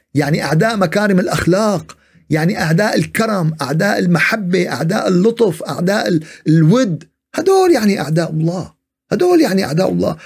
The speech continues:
فيوم يحشر أعداء الله إلى النار، هدول مو بدهم حشر إلى النار، بدهم ألف ستين رقبة، مو بدهم والله شو اسمه، مو بد-، يعني، والأمثلة كثيرة، ومثل ما بيقولوا حولنا وحوالينا،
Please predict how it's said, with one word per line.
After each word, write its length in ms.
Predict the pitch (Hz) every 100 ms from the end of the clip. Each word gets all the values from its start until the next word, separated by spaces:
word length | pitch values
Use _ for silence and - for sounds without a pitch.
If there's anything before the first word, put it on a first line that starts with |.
| -
فيوم 840 | - 160 143 - _ 147 196 220 214
يحشر 540 | 220 247 - 208 160 - _ _
أعداء 440 | 160 170 190 233 -
الله 300 | 202 220 175
إلى 240 | 220 165
النار، 400 | 156 156 139 127 _
هدول 280 | 147 160 185
مو 120 | 180
بدهم 260 | 175 151 127
حشر 280 | - 123 117
إلى 160 | 113
النار، 480 | 107 104 101 101 - _ _ _
بدهم 680 | 143 151 139 147 143 147 151 - _ _ _ _ _ _ _ -
ألف 180 | 156 -
ستين 360 | - - 151
رقبة، 400 | 123 110 85 80 _ _ _ _ _ -
مو 100 | 196
بدهم 340 | 180 139 127
والله 300 | 120 120 110
شو 180 | 101 -
اسمه، 400 | - 120 110 107
مو 140 | 135
بد-، 240 | 196 170 -
يعني، 720 | 110 101 107 104 107 113 156 - - _
والأمثلة 720 | 370 349 285 - 254 220 190 - _ -
كثيرة، 640 | 277 - 277 214 175 165
ومثل 640 | 165 - - 98 - - 202
ما 60 |
بيقولوا 300 | 185 - 180
حولنا 400 | - 214 220 180
وحوالينا، 720 | 131 - 123 135 220 214 -